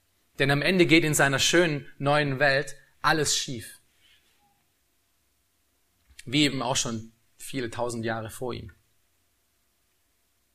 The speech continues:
Es gibt nur eine einzige Sache.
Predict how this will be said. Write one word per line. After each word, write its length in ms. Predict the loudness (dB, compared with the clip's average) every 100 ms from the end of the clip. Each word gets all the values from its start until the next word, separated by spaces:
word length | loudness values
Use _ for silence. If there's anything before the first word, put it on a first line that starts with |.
| _ _ _ -10
Es 140 | -6 0
gibt 200 | 0 2
nur 320 | 4 4 6
eine 320 | 6 6 4
einzige 460 | 4 4 2 0 0
Sache. 300 | 0 -4